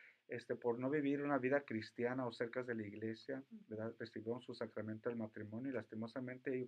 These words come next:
Speaker 1: pues, se, hubo una separación, ¿verdad?
Speaker 2: Ujú.
Speaker 1: Y digo separación porque para Dios no hay
Speaker 2: No,
Speaker 1: divorcio.
Speaker 2: no.
Speaker 1: Ah, y, y una separación,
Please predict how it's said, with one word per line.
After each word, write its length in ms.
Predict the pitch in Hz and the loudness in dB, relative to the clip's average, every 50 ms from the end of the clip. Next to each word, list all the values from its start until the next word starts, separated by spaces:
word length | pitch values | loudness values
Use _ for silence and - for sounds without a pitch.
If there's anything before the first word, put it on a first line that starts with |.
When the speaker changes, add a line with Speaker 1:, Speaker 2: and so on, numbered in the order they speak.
| - _ _ | -6 _ _
Speaker 1:
pues, 220 | - 110 110 - _ _ _ _ _ - - - - _ | -4 -4 -4 -6 _ _ _ _ _ -20 -20 -20 -20 _
se, 220 | _ - - 127 127 - | _ -10 -8 -8 -6 -2
hubo 240 | 131 127 127 131 143 | -2 0 0 2 0
una 160 | 151 143 143 | 0 0 0
separación, 720 | 135 - 127 113 - 117 110 110 107 - - 143 165 180 147 | 0 2 2 2 4 2 0 0 -2 -4 -4 -4 -4 -2 -2
¿verdad? 320 | 117 107 110 127 160 196 - - | -2 0 0 0 -2 -4 -6 -8
Speaker 2:
Ujú. 140 | 202 190 185 185 | -8 -6 -4 0
Speaker 1:
Y 60 | 147 | 4
digo 160 | 160 180 190 | 6 8 8
separación 600 | 185 - 160 - 147 127 123 117 - - 160 156 - | 8 6 6 8 8 6 6 6 6 6 6 6 6
porque 220 | 147 127 123 120 | 4 0 0 2
para 200 | - 120 120 117 | 4 4 4 6
Dios 240 | 117 139 156 151 143 | 8 8 8 8 8
no 80 | 143 | 6
hay 60 | 139 131 | 4 4
Speaker 2:
No, 40 | 120 | 4
Speaker 1:
divorcio. 580 | 117 113 110 - - 185 - - - - - - | 2 2 4 4 4 4 2 0 -6 -10 -8 -8
Speaker 2:
no. 260 | 185 175 165 156 151 - - - - - _ _ _ _ - - | -8 -6 -6 -6 -6 -8 -12 -16 -20 -20 _ _ _ _ -6 2
Speaker 1:
Ah, 360 | 135 131 127 123 120 117 110 110 - _ - - - - - - - - _ _ _ _ _ - - - | 4 6 6 8 6 6 2 0 -4 _ -16 -12 -12 -10 -10 -12 -14 -20 _ _ _ _ _ -20 -6 -2
y, 440 | 131 127 123 123 127 123 135 123 120 | 0 2 2 2 2 2 2 2 2
y 60 | 120 | 2
una 240 | 123 139 156 156 156 | 2 2 2 2 2
separación, 800 | - - 139 - - 113 113 110 110 - - 135 143 160 180 170 | 2 2 2 4 6 6 6 4 2 0 -2 0 2 2 2 0